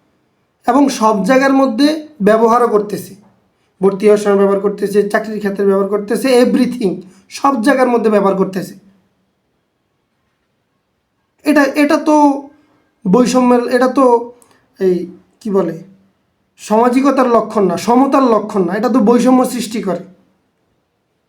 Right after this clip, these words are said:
এটা তো সমতার লক্ষণ হইতে পারে না, এটা তো বৈষম্য সৃষ্টি করে। আর আমি আরেকটা কথা বারবারে বলতেছি যে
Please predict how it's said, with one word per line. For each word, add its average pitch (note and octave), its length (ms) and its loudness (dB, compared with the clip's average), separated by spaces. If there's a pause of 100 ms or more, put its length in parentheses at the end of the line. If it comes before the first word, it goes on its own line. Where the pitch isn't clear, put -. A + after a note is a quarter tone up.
(160)
এটা C4 140 0
তো C4 100 0
সমতার C4 380 0
লক্ষণ C4 380 0
হইতে A3+ 280 0
পারে C4 320 2
না, F#3 100 -2 (400)
এটা A#3 100 -8
তো A3+ 140 -2
বৈষম্য A#3+ 380 0
সৃষ্টি A3+ 360 -6
করে। F#3+ 260 -6 (3000)
আর B3 200 0 (320)
আমি C4+ 240 2
আরেকটা A#3+ 480 0
কথা A#3+ 240 0
বারবারে A3+ 440 2
বলতেছি F#3 480 -2
যে B3+ 360 -2